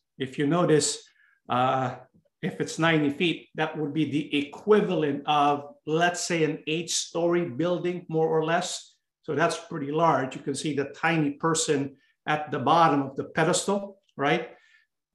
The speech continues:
And that's to give you an idea of how large this statue made of gold is.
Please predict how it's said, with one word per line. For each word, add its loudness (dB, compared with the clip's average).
And 4
that's 2
to 0
give 0
you 2
an -2
idea 0
of -8
how 2
large 0
this -2
statue -2
made -2
of -8
gold 2
is. -2